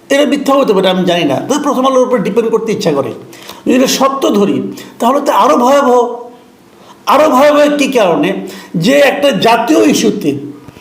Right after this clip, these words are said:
একজন সরকারি কর্মকর্তা কি কোনো মন্তব্য করতে পারবে না? সরকারি কর্মকর্তারা কি শীর্ষ প্রশাসনের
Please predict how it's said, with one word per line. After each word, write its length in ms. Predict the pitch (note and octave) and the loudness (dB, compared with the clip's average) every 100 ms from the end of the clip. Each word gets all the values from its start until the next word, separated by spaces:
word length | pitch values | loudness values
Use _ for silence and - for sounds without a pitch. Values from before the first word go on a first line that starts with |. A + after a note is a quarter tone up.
| - - - | -20 -8 -2
একজন 220 | C4 C#4 | 0 2
সরকারি 440 | - C#4 C#4+ C#4+ | 2 0 2 0
কর্মকর্তা 640 | - C4 C4+ C4 C4+ - | 2 2 2 0 0 0
কি 100 | B3+ | 0
কোনো 160 | B3 B3 | 0 2
মন্তব্য 400 | A#3+ A#3 C#4 B3 | 2 2 0 -2
করতে 220 | B3 A3+ | -2 0
পারবে 200 | C4 C4+ | 0 2
না? 400 | B3+ G#3 - - - - - - - - - - - - - - - - | 0 -2 -6 -14 -20 -20 -20 -20 -20 -20 -20 -20 -20 -20 -20 -16 -16 -10
সরকারি 500 | - A3 B3+ B3+ D4 | -4 0 2 2 0
কর্মকর্তারা 720 | D4 C#4 B3+ D4 C#4 C#4+ B3 | 2 2 2 2 0 0 0
কি 280 | F#3+ - D#3 - - - | 0 -2 -6 -6 -12 -8
শীর্ষ 480 | - C4 D4 D4 D4 | -2 2 2 2 2
প্রশাসনের 760 | A3 A#3 G#3+ C4+ C#4+ C#4 C#4 | 0 0 0 0 0 0 0